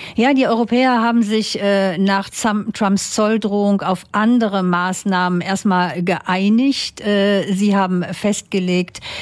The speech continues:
dass sie jetzt wirklich bis zum ersten August weiter verhandeln wollen, so wie das Kommissionschefin von der Leyen am Sonntag auch schon angekündigt hat. Aber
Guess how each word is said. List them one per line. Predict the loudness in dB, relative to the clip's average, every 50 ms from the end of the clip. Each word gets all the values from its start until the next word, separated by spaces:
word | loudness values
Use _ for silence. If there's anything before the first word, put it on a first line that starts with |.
| -14 -14 -8 -4
dass | -2 0 0 0 -2 -2
sie | 0 0 2 2 0 0 0
jetzt | 0 0 0 0 0 0
wirklich | -2 -2 0 -2 -4 -2
bis | -4 -4 -2
zum | -4 -2
ersten | -2 -2 -2 -2 -4 -4
August | -2 -2 -2 0 0 -2 -2 -4 -4 -2
weiter | 0 0 0 0 0 -2 -2
verhandeln | 0 0 0 0 2 2 2 2 4 2 2 2 2 2 2 0 0 0 -2
wollen, | -2 0 0 0 0 2 2 2 2 2
so | 2 0 -2 -2
wie | -2 -2
das | -2 -4 -6 -6
Kommissionschefin | -4 -2 -2 -2 -2 0 -2 -2 -2 0 -2 -4 -2 -2 -4 -2
von | -2 0 0 0
der | 0
Leyen | 0 0 0 2 0 0 0
am | 2 0 0
Sonntag | 0 0 0 0 0 -2 -4
auch | -4 -8
schon | -4 -4 -6 -4 -2
angekündigt | 0 2 2 0 0 -2 -2 0 0 2 0 0 -2 -2 -4
hat. | -4 -4 -2
Aber | -2 -2 0 0 -2